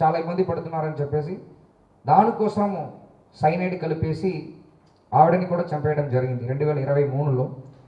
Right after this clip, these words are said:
రెండు వేల ఇరవై నాలుగు ఏప్రిల్లో భూదేవి అని చెప్పేసి వాళ్ళు కూడా పక్కన ఇంటి వాళ్ళే, భూదేవి హస్బెండ్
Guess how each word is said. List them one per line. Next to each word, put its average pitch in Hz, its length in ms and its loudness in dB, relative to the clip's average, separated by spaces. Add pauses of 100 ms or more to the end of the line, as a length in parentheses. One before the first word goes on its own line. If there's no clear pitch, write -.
(260)
రెండు 196 180 6
వేల 208 120 4
ఇరవై 190 340 2
నాలుగు 185 360 10
ఏప్రిల్లో 196 920 6 (1900)
భూదేవి 202 540 10
అని 196 160 0
చెప్పేసి 180 360 0
వాళ్ళు 170 240 2
కూడా 175 140 0
పక్కన 156 300 -4
ఇంటి 170 240 -6
వాళ్ళే, 156 440 0 (300)
భూదేవి 196 460 2
హస్బెండ్ 196 680 0